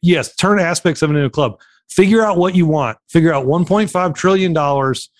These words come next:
three to four things, fund them for ten years, run them through the House and the Senate, and declare victory. And then to your point, Murphy,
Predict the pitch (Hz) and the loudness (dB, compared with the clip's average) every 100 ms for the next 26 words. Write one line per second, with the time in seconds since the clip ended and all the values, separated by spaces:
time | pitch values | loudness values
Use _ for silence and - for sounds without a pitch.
0 | _ _ _ _ - - 156 196 202 - | _ _ _ _ -8 0 2 4 0 0
1 | 202 190 - 160 143 143 - - - - | 0 0 0 -2 0 -2 -4 -10 -14 -4
2 | 165 175 208 190 196 - 185 190 170 147 | 0 2 0 0 -2 -2 0 0 2 2
3 | 139 131 123 - - _ _ _ - 117 | 2 0 -2 -4 -10 _ _ _ -2 2
4 | 147 185 208 180 208 202 151 180 - 165 | 2 2 0 2 0 0 -2 -4 -2 -2
5 | 151 - 160 147 147 - 135 120 - 196 | -2 0 -2 0 -2 -2 -2 -2 0 0
6 | 190 170 170 160 160 147 156 170 151 151 | 2 0 0 0 2 2 0 0 0 2
7 | 226 233 185 165 151 143 156 147 | 2 0 -2 0 -2 0 0 0